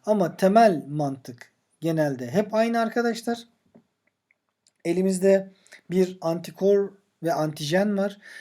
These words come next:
Bunların birleşmesini sağlayan, e, enzimler ve o enzimlerle bera-, o enzimlerin,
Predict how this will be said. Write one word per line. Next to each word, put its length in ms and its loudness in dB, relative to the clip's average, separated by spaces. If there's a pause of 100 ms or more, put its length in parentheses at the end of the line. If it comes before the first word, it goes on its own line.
(180)
Bunların 480 4
birleşmesini 800 -2
sağlayan, 800 0 (1600)
e, 80 -2 (680)
enzimler 760 6
ve 80 4
o 200 2
enzimlerle 760 4
bera-, 380 0
o 200 4
enzimlerin, 920 -2